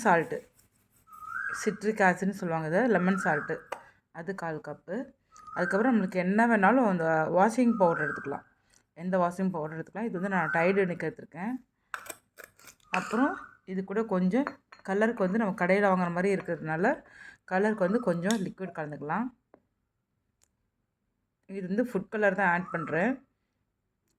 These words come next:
அந்த கடையில வாங்குற மாதிரி கலர் நல்லாயிருக்கும் உங்களுக்கு. நல்லா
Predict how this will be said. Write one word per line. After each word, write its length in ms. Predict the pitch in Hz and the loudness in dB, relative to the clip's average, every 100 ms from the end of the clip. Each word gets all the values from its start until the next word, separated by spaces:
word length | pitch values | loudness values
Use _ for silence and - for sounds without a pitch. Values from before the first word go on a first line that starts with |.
| _ - | _ -18
அந்த 120 | 185 185 | -6 2
கடையில 240 | 196 214 | 4 6
வாங்குற 180 | 190 180 175 | 4 4 2
மாதிரி 140 | 175 180 | 0 2
கலர் 220 | 180 170 | 2 2
நல்லாயிருக்கும் 380 | 160 175 170 151 | 2 2 0 -8
உங்களுக்கு. 260 | 143 - 247 262 _ - - - - - - - _ - - - _ _ _ _ _ _ _ _ _ - - - - - | -10 -8 -10 -10 _ -20 -18 -14 -12 -14 -16 -20 _ -18 -18 -20 _ _ _ _ _ _ _ _ _ -20 -16 -12 -8 0
நல்லா 200 | 190 | 2